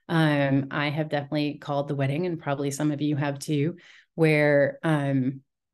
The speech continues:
people can barely stand up, let alone dance or, or hold hands reliably. Um, and so what do you do there <laughs> to, to keep people safe and to keep people having fun? Um,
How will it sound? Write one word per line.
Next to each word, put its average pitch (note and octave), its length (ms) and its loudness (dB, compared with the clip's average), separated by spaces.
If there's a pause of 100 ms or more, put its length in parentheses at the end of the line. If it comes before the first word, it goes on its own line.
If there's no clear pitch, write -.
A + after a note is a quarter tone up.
(300)
people D#3+ 240 -2
can E3 140 2
barely D#3 240 4
stand E3 240 2
up, - 220 0
let D#3 120 -2
alone C#3+ 480 0
dance C3+ 540 -4
or, C#3 240 -4
or D3+ 100 -2
hold D3+ 220 -6
hands C#3 320 -2
reliably. C#3 520 -4 (460)
Um, D3+ 580 2 (120)
and D#3 300 4
so D#3+ 300 2
what E3 160 0
do E3 80 -2
you E3 80 -2
do D#3+ 160 -2
there C#3 360 0
<laughs> - 60 -6
to, E3 420 -2
to - 160 -10
keep F#3+ 220 -4
people E3+ 240 -2
safe C#3 360 -4
and C#3 180 -2
to D#3+ 100 -8
keep D#3 220 -8
people C#3 240 -4
having C3+ 280 -6
fun? D#3 380 -4 (960)
Um, D#3+ 460 6